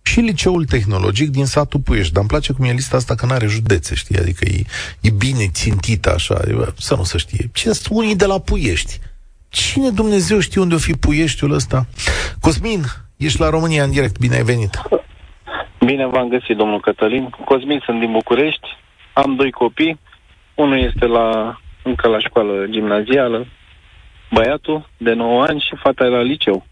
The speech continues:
Speaker 2: Tot
Speaker 1: Așa.
Speaker 2: în sectorul patru stau și eu. S-au construit și se vor construi în continuare. Stau și eu tot în re-, într-o construcție rezidențială nouă. Sunt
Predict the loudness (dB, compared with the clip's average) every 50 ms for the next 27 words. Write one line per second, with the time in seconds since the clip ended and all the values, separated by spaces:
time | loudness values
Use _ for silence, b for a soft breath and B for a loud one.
0 | -20 -20 _ -20 -20 -20 -20 -20 -20 -4 0 2 2 2 2 -2 -4 -4 -6 -4
1 | 0 0 2 2 2 2 2 0 0 0 -2 -6 -4 0 0 0 0 0 0 0
2 | 0 0 0 -2 -6 -20 -20 -20 -20 -20 -18 B B B B B B B B B
3 | B B B B B B B B B 0 2 2 2 2 0 0 0 0 0 2
4 | 2 2 0 -2 -6 B B B B B B B B B B B B -20 -20 -20
5 | -20 _ _ _ -10 -8 -2 0 2 2 2 2 0 0 0 0 0 0 0 0
6 | 0 0 0 0 0 2 2 2 0 -2 -2 0 2 2 2 2 0 0 2 2
7 | 2 2 0 -2 -4 -8 _ _ _ _ -20 _ _ _ -6 0 0 2 2 2
8 | 2 0 0 2 0 0 0 0 0 0 2 2 2 0 -2 -4 -10 -16 _ _
9 | _ -4 -4 -2 0 2 0 0 0 0 0 0 0 0 -2 0 0 0 0 0
10 | 0 0 0 0 0 0 2 0 0 2 0 0 0 0 0 0 0 -2 -4 -6
11 | _ _ _ _ _ B B B B B B B B B -4 0 2 2